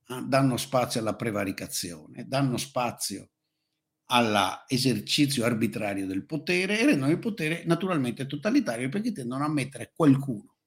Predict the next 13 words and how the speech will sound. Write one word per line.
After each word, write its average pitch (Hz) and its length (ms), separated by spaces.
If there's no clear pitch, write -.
uno, 131 440
due, 135 280
un - 260
piccolo 123 400
gruppo 117 400
che 98 80
controlla 110 600
il 101 160
popolo 135 340
e 101 40
l'assemblea 107 760
a 135 140
capo. 190 560